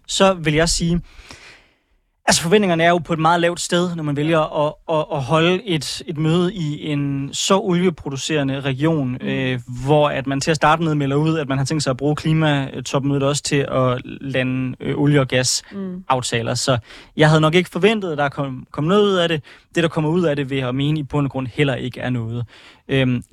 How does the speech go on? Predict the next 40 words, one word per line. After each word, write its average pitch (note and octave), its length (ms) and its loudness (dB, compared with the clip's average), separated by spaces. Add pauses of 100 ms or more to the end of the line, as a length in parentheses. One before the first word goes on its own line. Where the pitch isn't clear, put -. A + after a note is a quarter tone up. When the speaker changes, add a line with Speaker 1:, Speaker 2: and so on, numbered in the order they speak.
(120)
Speaker 1:
det F#3+ 100 8
olie- E3+ 260 4
og C#3+ 80 0
gasvirksomhederne C#3 1200 -4
og, C#3 380 -2
øh, B2 240 -2
landene C3+ 500 0 (120)
gang D#3 220 2
på C3 60 -8
gang C3+ 260 -2
gør, E3 200 6 (320)
det D#3 120 2
er, D3 120 4
at C#3+ 140 -6
de, D3 100 -6 (260)
de C#3 100 -8
skubber F#3 560 0 (340)
bolden D3+ 380 -2
foran, G3+ 540 0
foran, D#3 420 -4
foran. C3+ 400 -4 (340)
Og D#3+ 80 -2
nu E3+ 60 2
er F3+ 40 2
det F3+ 80 2
lykkedes E3+ 260 0
med C#3+ 140 -4
endnu G#3 220 2
en F#3+ 80 -2
gang D3+ 340 2
at - 80 -8
forsinke F#3+ 440 -2
beslutningen F3+ 580 -4
om, D3+ 280 -2
at C3 100 -6
vi C3 80 -6
siger B2+ 220 -4
stop C#3 360 0
for - 160 -10
fossile B2 640 -4